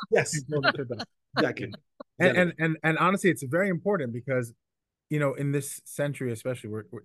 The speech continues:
Speaker 2: we need to know what we're up against, and we need to also be intellectually honest
Speaker 1: Mm-hmm.
Speaker 2: in understanding where the, like, there are shortcomings to every single method, and
Speaker 1: Yeah.
Speaker 2: it's okay sometimes we don't have an answer. We're digging, we're looking. Um, I think that obviously we didn't respond, we didn't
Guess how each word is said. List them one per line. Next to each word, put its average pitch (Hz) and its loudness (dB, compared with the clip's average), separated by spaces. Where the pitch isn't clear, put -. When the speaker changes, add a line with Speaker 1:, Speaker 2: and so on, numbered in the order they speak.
Speaker 2:
we 117 -6
need 143 -2
to 160 -4
know 131 0
what 113 -2
we're 113 -4
up 117 -8
against, 101 -10
and 123 -4
we 131 -2
need 135 -6
to 143 -2
also 131 -4
be 123 -4
intellectually 120 -6
honest 120 -8
Speaker 1:
Mm-hmm. - -14
Speaker 2:
in 123 -4
understanding 120 -4
where 107 -4
the, 104 -10
like, 117 -8
there 151 2
are 156 4
shortcomings 156 -2
to - -8
every 123 -6
single 123 -6
method, 117 -8
and 127 -2
Speaker 1:
Yeah. 127 -4
Speaker 2:
it's 135 -2
okay 165 2
sometimes 139 -2
we 127 -4
don't 131 -2
have 120 -2
an 113 -6
answer. 127 -8
We're 110 -12
digging, 123 -4
we're 104 -6
looking. 117 -4
Um, 113 -4
I 123 -4
think 135 -2
that 123 0
obviously 143 2
we 131 2
didn't 151 4
respond, 139 -2
we 147 2
didn't 180 4